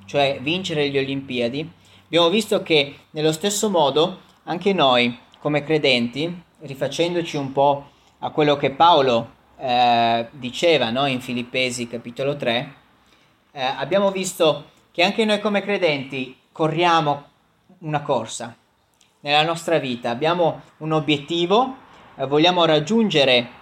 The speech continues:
eh, un obiettivo, quello di piacere a Dio, quello di fare la sua volontà per ricevere un premio, anche come Paolo, eh, scriveva ai Filippesi, dando proprio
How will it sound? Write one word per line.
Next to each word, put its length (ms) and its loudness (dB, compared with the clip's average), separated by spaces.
eh, 120 -4
un 140 0
obiettivo, 560 -2
quello 160 0
di 140 -6
piacere 400 0
a 60 2
Dio, 460 -2
quello 160 0
di 140 -4
fare 200 2
la 140 4
sua 180 -2
volontà 460 2
per 260 -2
ricevere 600 0
un 160 -2
premio, 540 0
anche 340 -4
come 260 -4
Paolo, 580 2
eh, 320 2
scriveva 760 -2
ai 140 -10
Filippesi, 840 -6
dando 320 -4
proprio 560 0